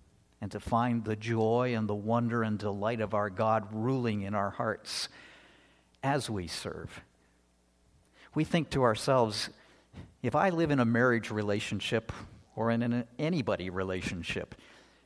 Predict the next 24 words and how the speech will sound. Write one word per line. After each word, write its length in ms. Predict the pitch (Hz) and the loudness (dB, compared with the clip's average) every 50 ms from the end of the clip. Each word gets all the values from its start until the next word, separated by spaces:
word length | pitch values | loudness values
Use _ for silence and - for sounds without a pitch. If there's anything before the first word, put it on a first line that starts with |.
| _ _ _ _ _ | _ _ _ _ _
where 160 | - 107 104 | -2 0 2
I 80 | 101 104 | 2 0
give 320 | 98 101 143 156 139 123 | 0 -2 -2 -2 0 2
myself 480 | 131 117 110 107 - - 127 110 104 - | 4 4 2 2 2 2 2 2 2 2
away 340 | 110 98 98 113 123 127 113 | 0 0 2 2 2 2 2
whether 320 | 101 104 92 98 98 101 | 2 2 2 0 0 0
the 180 | 95 92 98 98 | -2 -2 0 0
other 160 | 104 107 101 | 0 0 -2
person 360 | - - 107 - - 107 98 | -2 -4 -4 -4 -4 -4 -2
does 220 | 95 110 104 95 | 0 0 0 0
or 100 | 95 95 | -2 -4
not, 500 | 92 101 120 127 104 82 85 - - 131 | -4 -2 0 0 0 0 -2 -6 -10 -8
we're 140 | 123 123 135 | -4 -2 -2
the 120 | 139 123 120 | 0 0 0
loser." 440 | 123 147 165 165 151 120 110 - - - - - - - _ - - _ _ _ _ _ _ _ _ _ _ _ _ _ _ _ _ _ _ - _ _ | 2 2 4 2 2 0 -2 -6 -6 -10 -16 -18 -18 -18 _ -20 -20 _ _ _ _ _ _ _ _ _ _ _ _ _ _ _ _ _ _ -20 _ _
But 140 | - - - | -20 -16 -12
that's 260 | - 131 131 - - | -10 -10 -8 -6 -4
not 200 | - 147 143 - | -2 -2 -4 -4
true. 380 | - - - - 180 175 - - - - - - - - _ _ _ _ _ _ _ _ _ _ _ _ _ _ _ _ _ _ _ _ _ _ _ _ _ _ _ _ _ _ _ _ _ _ _ _ _ _ _ | -8 -8 -4 -4 -4 -4 -4 -8 -12 -18 -20 -20 -20 -20 _ _ _ _ _ _ _ _ _ _ _ _ _ _ _ _ _ _ _ _ _ _ _ _ _ _ _ _ _ _ _ _ _ _ _ _ _ _ _
We 140 | - 113 113 | -4 -2 -2
become 420 | 113 120 110 - - 135 131 131 | 0 -2 -4 -2 0 0 0 2
like 240 | 120 117 131 131 - | 2 0 0 0 0
our 160 | 120 107 107 | 0 0 0
Lord. 460 | 104 107 117 139 139 - - - - | 0 -2 -4 -4 -4 -6 -8 -10 -14